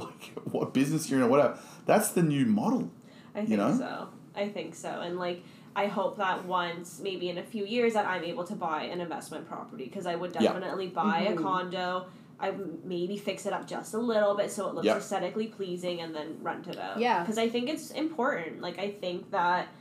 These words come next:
Speaker 2: it's going to set me up for future success as
Speaker 3: Exactly.
Speaker 2: well.
Speaker 3: And if you can get
Speaker 1: Mm-hmm.
Speaker 3: some equity out of your
Speaker 2: Exactly.
Speaker 3: property and to, to do the next
Speaker 2: Yeah.
Speaker 3: thing, I know. That's, that's our plan too.
Speaker 2: Yeah.
Speaker 3: So, you know.
Speaker 1: So how do you think that your mindset changed from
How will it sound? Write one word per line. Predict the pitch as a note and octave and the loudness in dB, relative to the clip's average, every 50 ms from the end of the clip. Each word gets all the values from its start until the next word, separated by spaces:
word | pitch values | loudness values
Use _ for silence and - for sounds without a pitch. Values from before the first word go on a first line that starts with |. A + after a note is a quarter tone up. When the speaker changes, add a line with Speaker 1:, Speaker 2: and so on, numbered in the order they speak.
| - - - - - - | -20 -20 -20 -18 -8 -2
Speaker 2:
it's | G3 G3+ G3+ - | 0 0 0 0
going | - G3+ G3 G3 G3 G3 | -2 -2 0 0 -2 -2
to | G3+ G3 | -6 -6
set | - G3+ F#3 - F3 | -4 -2 -2 -2 -2
me | F#3 F3+ F3 | -4 -2 -2
up | E3+ - - | -2 -4 -6
for | - F#3+ F3+ | -8 -12 -10
future | - E3+ D#3+ D#3+ - - | -10 -10 -10 -8 -8 -10
success | - - D#3 - - D#3+ G3+ | -10 -10 -10 -10 -6 -6 -6
as | F#3+ | -6
Speaker 3:
Exactly. | F#3 G3 F#3+ F3+ F3+ F3+ D3+ | -2 0 2 2 2 0 -2
Speaker 2:
well. | - - - G#2 - - | -4 -2 -4 -6 -4 -4
Speaker 3:
And | G3 G3 | -4 -4
if | F#3 F#3+ | -2 0
you | G#3 - | 2 2
can | A#2+ - - | 4 6 6
get | A#2+ G2+ | 6 4
Speaker 1:
Mm-hmm. | - | 4
Speaker 3:
some | - F#3+ - | 0 -4 -4
equity | - F3 - F3 E3+ E3 E3 - | -6 -6 -6 -6 -6 -6 -6 -6
out | - E3+ F3 E3+ E3 | -4 -2 -2 -2 -2
of | D#3 D#3+ E3+ | -4 -6 -6
your | E3 - - | -6 -6 -4
Speaker 2:
Exactly. | - E3+ D#3 D#3 E3 F3+ | -4 -2 -2 -2 0 0
Speaker 3:
property | F#3 F#3+ G#3+ B3 C4 C#4+ D#4 D4+ C#4 | -2 0 0 -2 -2 0 0 0 2
and | A#3 G#3 G3 F3 | 2 0 0 -2
to, | F3 | -6
to | E3 - - - - - - | -10 -10 -14 -18 -18 -16 -10
do | F3 - - | -8 -8 -6
the | - F3+ | -6 -6
next | F3+ - - - - | -6 -6 -6 -6 -4
Speaker 2:
Yeah. | - | -4
Speaker 3:
thing, | G3 G3 G3+ F#3+ C3+ | -4 -2 -2 -2 -4
I | D3 | -4
know. | C3+ - - - | -4 -6 -8 -6
That's, | - C#3 E3 - - - - - - - - - - - - - | -6 -6 -6 -6 -10 -18 -18 -18 -18 -20 -20 -20 -20 -14 -4 -2
that's | F3 F#3 F3+ - | -2 0 2 2
our | G3 G3+ G3+ | 2 2 4
plan | G3+ G#3+ G#3+ G#3+ G#3 G#3 | 2 2 2 2 2 -2
too. | G#3 - G3+ F3 D#3 - C4 D4+ - - - | -4 -4 -4 -4 -2 -2 -2 -2 -4 -4 -6
Speaker 2:
Yeah. | F#3 E3+ D#3+ - G3+ F#3+ - - | -4 -4 -4 -4 -4 -6 -6 0
Speaker 3:
So, | - | 2
you | G#3 G#3 | 4 6
know. | F#3+ | 8
Speaker 1:
So | D3+ D3+ D3+ D3 D3 C#3+ - - - | 8 10 10 10 8 6 4 0 -6
how | - - D3 C#3+ D3 E3 | -2 4 6 8 8 8
do | F3+ G#3 | 6 4
you | G#3+ G3+ | 4 2
think | - - - C#3+ C#3 D3 C#3+ - | 2 4 4 6 6 6 4 4
that | - B2 B2 | 4 4 6
your | A#2+ A2+ G#2+ | 8 8 8
mindset | G2+ G2+ G2 G2 G2+ A2+ A#2+ A#2+ - - F#2+ - - | 8 8 8 8 6 6 4 4 4 2 0 0 0
changed | - - A2+ G#2+ G#2 G#2 G#2 G#2 G2+ G2 - | -2 2 4 4 6 6 6 4 2 0 -4
from | - - - G2+ F#2+ F#2 F#2 F2+ F2+ F2 | -6 0 4 4 4 4 4 2 0 0